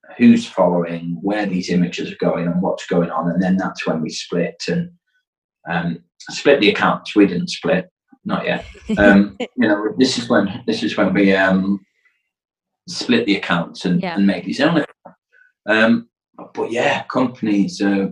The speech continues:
Speaker 1: you know, there's so many brands out here, and, and it's crazy 'cause you post so many pictures of him wearing, wearing a brand or using a brand, and then you get so many other brands come on and be like, "Use us, post us, post us," and it's like,
Speaker 2: Yeah.
Speaker 1: "No,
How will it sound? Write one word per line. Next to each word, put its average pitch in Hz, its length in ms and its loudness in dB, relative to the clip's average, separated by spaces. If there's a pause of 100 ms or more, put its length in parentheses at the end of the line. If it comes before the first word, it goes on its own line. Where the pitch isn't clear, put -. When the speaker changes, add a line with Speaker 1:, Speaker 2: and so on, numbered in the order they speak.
Speaker 1:
you 107 120 -4
know, 104 120 -2
there's 107 280 -2
so - 640 2
many 113 320 4
brands 117 560 6
out 98 240 2
here, 92 320 2
and, 98 180 2
and - 80 -2
it's - 140 -4
crazy 131 420 2
'cause - 260 0 (420)
you - 160 -4
post - 320 -2
so 127 140 2
many 113 180 4
pictures 101 420 -2
of 95 140 2
him 92 200 2
wearing, 95 520 2
wearing 98 380 0
a 87 40 -2
brand 92 420 -2
or 80 320 -4
using 95 340 2
a - 20 -2
brand, 90 340 0
and 87 80 0
then 90 120 0
you 95 60 -6
get - 140 -8
so - 180 -6
many 104 220 0
other 107 200 2
brands 92 340 -2
come 90 180 -2
on 87 120 2
and 85 80 -6
be - 40 -6
like, - 160 -8 (160)
"Use 175 300 4
us, - 220 4
post 151 360 2
us, 123 200 2
post 113 320 -2
us," 101 180 -4
and 92 80 -4
it's 90 160 -8
like, 92 200 0 (840)
Speaker 2:
Yeah. 165 320 -6
Speaker 1:
"No, - 400 0